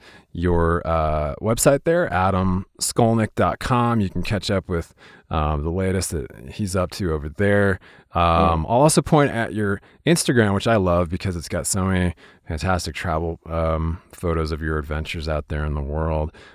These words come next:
Speaker 1: I'll point at your, uh, book, One Breath. And, uh, yeah, is there anything else you wanna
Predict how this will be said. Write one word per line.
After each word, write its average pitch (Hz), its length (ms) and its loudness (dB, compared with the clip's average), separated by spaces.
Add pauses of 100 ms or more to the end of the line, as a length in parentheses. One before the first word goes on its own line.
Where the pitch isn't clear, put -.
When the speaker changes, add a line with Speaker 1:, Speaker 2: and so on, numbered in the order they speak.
(140)
Speaker 1:
I'll - 80 -12
point 76 280 -4
at 71 100 -6
your, 71 280 -4
uh, 69 220 -4
book, 87 420 -4
One 73 300 -4
Breath. 78 440 -4 (440)
And, 76 400 -2
uh, 82 580 2
yeah, 127 220 6
is 104 80 0
there 101 100 0
anything 104 240 0
else 107 220 -2
you 107 80 -4
wanna 101 320 0